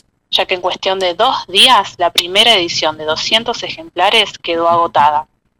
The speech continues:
Algunos talleristas me contaron que el taller literario fue su salvación en la pandemia,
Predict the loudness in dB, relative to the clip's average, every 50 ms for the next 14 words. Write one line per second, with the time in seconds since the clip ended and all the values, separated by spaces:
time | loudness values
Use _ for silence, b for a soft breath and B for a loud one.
0 | B B B B _ _ 0 2 2 2 0 -2 -2 0 0 2 2 2 0 -2
1 | 0 0 -2 0 0 -2 -4 -4 -4 0 0 2 2 4 2 2 0 -2 -2 -6
2 | -8 -4 -2 0 2 2 0 0 -4 -8 -8 -4 0 2 2 2 2 0 -4 -6
3 | -8 -8 -8 -6 -4 -2 0 0 0 -2 -2 -4 -6 -4 -4 -2 -2 -2 -2 -2
4 | -4 -4 -2 -2 -2 -2 -2 -4 -6 -8